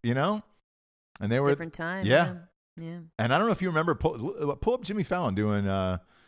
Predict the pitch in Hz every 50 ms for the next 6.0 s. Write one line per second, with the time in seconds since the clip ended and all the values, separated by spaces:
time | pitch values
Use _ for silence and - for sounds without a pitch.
0 | _ _ _ _ - - 139 127 - 139 156 - - - 139 175 185 - - 120
1 | 92 90 90 82 - - 90 82 - 98 85 82 - - 95 87 - 107 - -
2 | - _ _ _ _ - - - - - - - - _ 190 _ _ _ _ _
3 | _ _ _ _ _ _ _ - - - - 120 139 156 156 147 147 143 143 -
4 | - 82 - - - - _ - - - 147 165 180 175 - 139 160 156 - -
5 | - 139 127 127 120 - 143 143 156 131 85 80 87 85 85 87 90 92 - -